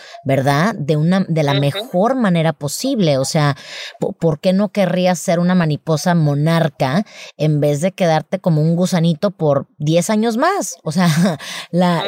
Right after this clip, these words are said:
Speaker 2: Ujú.
Speaker 1: ¿verdad? La, la mariposa puede volar, nos podemos expander, podemos explorar cosas que, que, que no, que no, no, no hemos vivido aún. Pero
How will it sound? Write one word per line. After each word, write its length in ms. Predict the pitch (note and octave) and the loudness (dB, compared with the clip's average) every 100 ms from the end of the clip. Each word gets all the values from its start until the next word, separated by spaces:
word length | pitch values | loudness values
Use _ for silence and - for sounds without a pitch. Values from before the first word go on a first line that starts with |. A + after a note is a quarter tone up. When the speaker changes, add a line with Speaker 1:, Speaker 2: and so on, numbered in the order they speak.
| E3+ | -4
Speaker 2:
Ujú. 100 | F#3 | 0
Speaker 1:
¿verdad? 360 | F3+ F3 F#3 B3+ | 0 2 0 0
La, 180 | G#3 C#3+ | 0 0
la 160 | D#3+ | 0
mariposa 520 | D#3+ D#3+ E3 F3+ G3+ G#3+ | 2 0 0 -2 -2 -2
puede 260 | F#3+ G3 | 0 0
volar, 560 | D#3+ D3 D3+ E3+ F#3 G3+ | 0 -2 0 0 0 0
nos 220 | F#3+ D3+ | -2 -2
podemos 380 | D#3 D#3 F3 F#3 | -2 0 0 0
expander, 800 | E3 - C#3 C#3 C#3 D#3+ F#3+ G3 | -4 -4 -2 -2 -2 0 0 -2
podemos 500 | E3 D3 D3 F3 F3+ - - - | -4 0 2 2 -2 -6 -14 -2
explorar 1040 | D3+ D3 - - D#3 D3 D3 D#3 E3+ F#3+ - | -2 0 -6 -4 0 0 0 0 0 -2 -2
cosas 380 | F3+ D#3 F#3+ - | -4 -2 -2 -2
que, 240 | E3+ C#3 - - - - | -2 -2 -4 -18 -12 -4
que, 180 | D#3+ - | -2 0
que 160 | D#3+ | 0
no, 840 | D#3 D#3 D#3+ E3+ F#3+ G3 - - - | 2 2 0 0 0 0 -4 -12 -4
que 120 | D#3+ | 0
no, 580 | D3+ D#3 E3+ F3+ F3+ C#3+ | 2 2 2 2 0 0
no, 200 | D3+ D#3 | -2 0
no 140 | E3 | 0
hemos 240 | E3 F#3 F3+ | 2 0 0
vivido 360 | F3 E3+ F3+ | 0 0 0
aún. 380 | F3 E3+ A#3 E3+ - | 0 0 0 -2 -2
Pero 280 | D#3+ D#3+ | 0 0